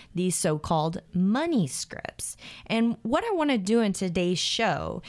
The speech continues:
is we're gonna go through these money scripts. There's four of them.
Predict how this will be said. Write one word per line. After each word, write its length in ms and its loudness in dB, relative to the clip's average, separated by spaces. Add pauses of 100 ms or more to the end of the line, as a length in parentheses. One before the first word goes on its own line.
(200)
is 160 -2
we're 100 0
gonna 160 2
go 420 0
through 280 -4
these 260 -4
money 260 -2
scripts. 420 -8
There's 240 -4
four 320 -2
of 180 -16
them. 240 -10